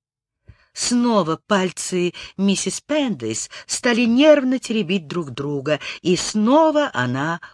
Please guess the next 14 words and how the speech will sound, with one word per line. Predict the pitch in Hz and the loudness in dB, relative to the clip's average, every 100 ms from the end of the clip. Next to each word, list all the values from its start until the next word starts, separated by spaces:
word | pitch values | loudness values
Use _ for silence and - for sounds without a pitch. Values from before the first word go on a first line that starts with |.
| _ | _
уняла | 147 151 139 98 95 87 | -6 -4 -4 -6 -8 -10
их. | 95 85 - - _ _ _ _ _ _ _ _ _ | -12 -16 -20 -20 _ _ _ _ _ _ _ _ _
"На | 156 185 180 | 0 2 2
прошлой | 175 175 - 180 175 | 2 0 -2 -4 -4
неделе | 165 160 117 135 135 131 175 - - | -4 -4 -2 2 2 0 -4 -8 -12
у | - 170 | -6 -4
нас | 165 151 | -2 -4
было | 139 151 165 | -6 -8 -6
много | 156 170 156 | -6 -6 -6
гостей, | 156 170 - - - 262 160 - - - - | -8 -8 -10 -10 -4 -2 -2 -8 -16 -12 -4
а | - | -4
теперь | 269 294 302 233 | -2 0 0 0
один | 180 220 | -2 -4
Чарльз. | 202 - 127 127 120 120 - - | -4 -2 0 0 -4 -10 -14 -18